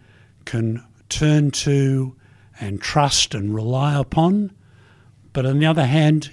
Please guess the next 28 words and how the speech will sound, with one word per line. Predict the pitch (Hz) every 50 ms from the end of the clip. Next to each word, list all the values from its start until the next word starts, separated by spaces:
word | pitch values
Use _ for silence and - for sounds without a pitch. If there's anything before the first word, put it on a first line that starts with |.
| _ _
you | - 160 143
can't | - - - 185 202 202 196 -
be | - 143
the | 117 92 101
person | - - 113 98 90 - - - 110 98 90 - - - _ - _ - _ - _ _ _ _ _ _ _ _
who, | - 120 120 120 120 120 123 131 - - _ _ _ - -
uh, | 110 104 101 104 107 143
subverts | - - - - 117 98 98 127 127 127 123 123 - - - - - _
or | - 120 117 113 113 117 113 110 110 107 101 _ _ _ _ _ _ _ _ _
white | 117 117 123 113 113
ants | 113 120 135 127 - - - - - - - - - _ _ _ _
the | - 127
person | 113 - _ _ - - 135 131 127 120 - - 139 110
or | 104 107
the | 98 98 -
people | _ - 180 190 185 - - 90 85 90 _ - - - - - -
who've | - - 127 -
got | - 117 - -
the | - 113
day-to-day | - 107 104 107 107 113 104 107 101 101
responsibility | 98 101 - - - - 107 - - 104 98 107 110 113 101 95
for | 95 - -
running | 107 104 104 107 104 101
the | 101 101
business. | 110 110 110 - 113 90 - - - - - _ _ _ - - - - - - - _ _ _
They're | - 190 170
difficult | - 214 190 - 208 - 202 185
roles. | 190 202 220 226 165 87 78 - - - - -